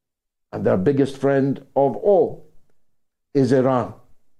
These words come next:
which is more than capable of turning this war into the kind of ruination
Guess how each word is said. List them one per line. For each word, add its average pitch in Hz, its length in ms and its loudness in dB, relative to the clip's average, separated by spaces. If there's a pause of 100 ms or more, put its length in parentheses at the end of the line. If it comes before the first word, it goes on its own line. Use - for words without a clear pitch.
(600)
which 101 200 -8
is 107 140 -2
more 143 260 4
than 135 300 0
capable 160 580 -4 (640)
of - 180 -8
turning 139 480 2
this 151 260 0
war 151 480 2 (880)
into 135 260 2
the 113 100 2
kind 175 420 0
of 151 260 2
ruination 214 960 2